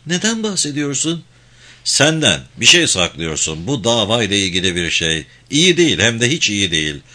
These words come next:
Bana yalan söyleyen bir partnerle Hector'ın yanına gitmek istemiyorum."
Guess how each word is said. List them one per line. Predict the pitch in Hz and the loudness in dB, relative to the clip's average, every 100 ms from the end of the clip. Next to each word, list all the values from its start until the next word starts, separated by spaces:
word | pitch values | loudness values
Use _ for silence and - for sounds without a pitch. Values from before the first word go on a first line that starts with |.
| - - | -20 -8
Bana | - 139 160 | 0 2 2
yalan | 147 147 170 | 0 0 -2
söyleyen | - 107 85 82 85 87 | 0 0 0 2 2 0
bir | 117 113 | -2 -2
partnerle | - 113 - 110 117 95 95 | -2 -4 -2 0 0 0 0
Hector'ın | 135 139 139 139 | 0 -2 -4 -2
yanına | 127 127 123 127 | -2 -2 -4 -4
gitmek | 107 113 - 104 | -4 -6 -4 -4
istemiyorum." | 95 87 80 90 95 82 76 76 71 | -2 -4 -2 -4 -2 -4 -4 -8 -10